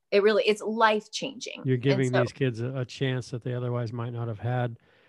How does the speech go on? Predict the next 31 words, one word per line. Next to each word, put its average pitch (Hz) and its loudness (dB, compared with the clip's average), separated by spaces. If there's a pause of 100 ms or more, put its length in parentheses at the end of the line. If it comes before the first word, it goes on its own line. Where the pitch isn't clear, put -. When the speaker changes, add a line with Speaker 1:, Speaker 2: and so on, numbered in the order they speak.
(140)
Speaker 2:
what's 156 4
the 151 4
typical 139 4
age 135 2
of 120 -2
when 123 -2
you 127 -2
might, 127 -2
so - -2
if 117 -6
someone 143 0
listening 131 -2
or 123 -6
watching 120 -6
today 123 -6
is 117 -6
interested 123 -8
in 120 -8
becoming 131 -8
a 117 -8
casa, 113 -8
an 120 -6
advocate, 123 -6 (1120)
is 165 4
there 143 6
kind 139 2
of 131 0
a, 127 2
you 131 0
know, 123 -2 (240)
I, 151 -8